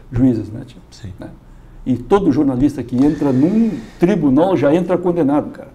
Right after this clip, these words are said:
Speaker 2: Agora, Wagner, nesse caso, quando nós estamos lá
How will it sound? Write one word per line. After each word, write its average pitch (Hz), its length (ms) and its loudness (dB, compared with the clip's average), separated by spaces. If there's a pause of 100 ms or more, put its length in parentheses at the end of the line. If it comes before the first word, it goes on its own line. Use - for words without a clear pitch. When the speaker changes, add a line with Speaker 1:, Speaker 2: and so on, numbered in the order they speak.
Speaker 2:
Agora, 156 300 -8 (240)
Wagner, 131 400 -6
nesse 151 680 -4
caso, 82 440 0 (1040)
quando 92 240 0
nós 95 320 4
estamos 78 420 -2
lá 78 240 0